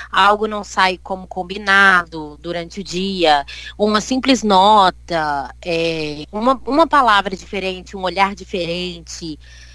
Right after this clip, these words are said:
é, uma situação. Então, assim, por exemplo, um ônibus lotado, tudo isso causa muita ansiedade. Então, eu vejo que, às vezes,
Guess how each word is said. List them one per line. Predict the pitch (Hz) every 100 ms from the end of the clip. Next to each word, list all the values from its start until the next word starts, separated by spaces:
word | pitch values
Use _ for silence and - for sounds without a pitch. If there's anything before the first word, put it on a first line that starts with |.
| - -
é, | 190 175 170 165 165 156 156 147 143
uma | 202 220
situação. | 233 233 226 214 - - 214 208 214 -
Então, | 202 208 208
assim, | 202 - 196 175
por | - 196
exemplo, | 190 185 202
um | 196
ônibus | 190 190 180 170
lotado, | 170 170 196 170 170 185
tudo | - 285
isso | 269 -
causa | - 240 240 233
muita | 202 185
ansiedade. | 170 185 165 156 135 - - - - -
Então, | 214 247
eu | 269 240
vejo | 190 214 254 202 185
que, | -
às | 175 160
vezes, | 170 220 233 170 151 -